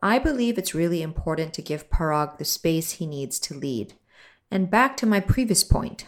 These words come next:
I believe it's critical a company can stand on its own, free of its founder's influence or direction."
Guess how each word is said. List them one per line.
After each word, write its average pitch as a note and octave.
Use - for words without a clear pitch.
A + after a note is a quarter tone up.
I F3+
believe F#3+
it's -
critical A#3+
a -
company D#3+
can D#3
stand D3
on C#3
its D3
own, D3
free F#3+
of D#3
its D3
founder's E3
influence D#3
or C3+
direction." C3+